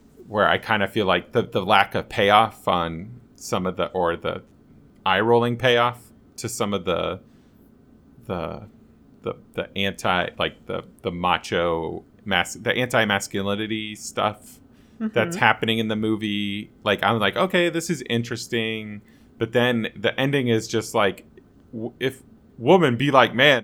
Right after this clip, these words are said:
Speaker 2: I didn't take that message at all,
Speaker 1: That's the
Speaker 2: though.
Speaker 1: kind of vibe that I got. I, like, I don't know.
Speaker 2: No,
Speaker 1: It
Speaker 2: like, I mean, she did all she did because of the way she
Speaker 1: Uh,
Speaker 2: was different from a lot of the men.
Speaker 1: I,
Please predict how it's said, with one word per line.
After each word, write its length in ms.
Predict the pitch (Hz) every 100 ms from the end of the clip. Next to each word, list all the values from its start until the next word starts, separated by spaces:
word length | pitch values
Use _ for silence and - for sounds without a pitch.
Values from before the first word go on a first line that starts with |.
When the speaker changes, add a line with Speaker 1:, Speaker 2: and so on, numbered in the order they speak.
| -
Speaker 2:
I 140 | 214
didn't 240 | 302 466 381
take 220 | 233 190
that 120 | 214
message 380 | 202 214 240 202
at 100 | 190
all, 120 | 208
Speaker 1:
That's 160 | 180 233
the 120 | 269
Speaker 2:
though. 0 |
Speaker 1:
kind 200 | 214 202
of 120 | 180 120
vibe 260 | 117 135
that 160 | 135 -
I 100 | 95
got. 300 | 123 101 87
I, 140 | - 131 143
like, 260 | 113 104 -
I 120 | 110
don't 220 | 95 71 71
know. 300 | 73 95 113 - - - - - - - -
Speaker 2:
No, 140 | 311
Speaker 1:
It 80 | -
Speaker 2:
like, 260 | 240 - -
I 140 | 226 240
mean, 400 | 285 269 - -
she 400 | - 269 233 - -
did 180 | 254
all 160 | 254 247
she 220 | 247 240
did 260 | 214 277 277
because 460 | 254 - 220 214
of 300 | - - 202
the 180 | - 202
way 240 | - 208 220
she 160 | -
Speaker 1:
Uh, 40 | 214
Speaker 2:
was 100 | 196
different 420 | 226 226 254 -
from 160 | 190 180
a 80 | 180
lot 180 | 180
of 100 | 214
the 80 | 190
men. 380 | 190 170 175 - - - - - - - - - -
Speaker 1:
I, 160 | 170